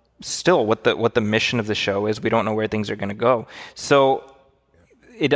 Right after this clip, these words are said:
I guess it all depends on what our expectations are from a pilot, because if we're, if we're judging it by the expectations from the previous pilots,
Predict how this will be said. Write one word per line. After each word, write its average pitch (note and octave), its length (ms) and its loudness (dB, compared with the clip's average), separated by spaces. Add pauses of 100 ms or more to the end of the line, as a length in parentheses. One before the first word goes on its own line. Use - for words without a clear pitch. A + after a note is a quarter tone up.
I B2 100 4
guess E3+ 200 2
it D3+ 60 2
all C#3 100 6
depends B2+ 380 0
on B2+ 140 0
what A#2 120 4
our A2+ 100 2
expectations A2+ 680 -4
are A2 120 0
from A2+ 220 0
a G2+ 60 -2
pilot, B2+ 400 0
because B2+ 240 0
if C3+ 160 -2
we're, D3+ 120 0
if - 280 -4
we're C3+ 300 0 (260)
judging D3 360 2
it D3 220 0
by B2+ 200 4
the B2 120 4
expectations B2+ 560 -2
from A#2+ 140 -6
the A2+ 60 -10
previous D3 340 -4
pilots, F3 420 -2